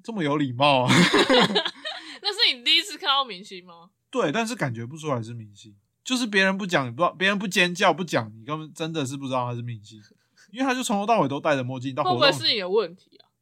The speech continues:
Speaker 1: 为什么是我的问题？
Speaker 2: 因为通常主角就是会比较耍帅，或者是他会比较神秘的样子啊。
Speaker 1: 有可能加上我不是很在意，我都在发我的气球。
Speaker 2: 是没错，我觉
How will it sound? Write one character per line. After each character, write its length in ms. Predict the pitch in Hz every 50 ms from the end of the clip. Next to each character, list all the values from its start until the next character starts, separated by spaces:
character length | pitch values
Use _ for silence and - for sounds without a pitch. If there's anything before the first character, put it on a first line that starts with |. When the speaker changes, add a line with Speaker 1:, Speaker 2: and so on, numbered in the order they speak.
| _ _
Speaker 1:
为 120 | - 240 233
什 80 | 170
么 120 | 135 117 117
是 80 | 123
我 160 | 156 147 131 113
的 60 | 110
问 180 | 113 120 113
题？ 80 | 110 -
Speaker 2:
因 80 | 349 403
为 80 | 403
通 100 | 359 403
常 260 | 320 330 311 285 294
主 240 | 262 - 202 196 214
角 260 | 220 - 233 180 147
就 160 | 160 170 180 202
是 120 | 214 202
会 180 | 202 208 202 185
比 100 | 147 -
较 200 | 143 143 156 175
耍 280 | - - - - - -
帅， 280 | _ - - 175 151 - - 202
或 160 | 190 175 156
者 60 | 165
是 380 | 196 185 180 170 170 170 165 _ _ _ _
他 80 | 185
会 140 | 185 190 185
比 120 | 170 160 156
较 480 | 160 160 165 170 165 160 156 151 165 _ _ _ _ _ _
神 280 | - - - 185 175 170
秘 360 | 180 196 214 226 208 180 165
的 80 | 147 143 120 85 - - _ _ _ _ _ _
样 280 | - 196 185 175 160 156
子 160 | 170 - - 110
啊。 20 |
Speaker 1:
有 120 | 156 214
可 140 | - 220 170
能 120 | 156 156 156
加 200 | - 185 175 190
上 200 | 208 220 208 170 135
我 40 | 123
不 160 | 113 - 123
是 120 | 127 170 165
很 140 | 127 110
在 200 | 95 - 139 131
意， 100 | 131 135
我 180 | 127 123 117 113
都 100 | 113 127
在 80 | 139 139
发 220 | 135 - 123 127
我 140 | 127 123 -
的 60 | -
气 240 | 98 - - 135 123
球。 180 | 107 - - 107
Speaker 2:
是 220 | - - 202 208
没 200 | 185 170 151 151
错， 240 | 165 - - 165 160
我 120 | 135 107
觉 120 | - -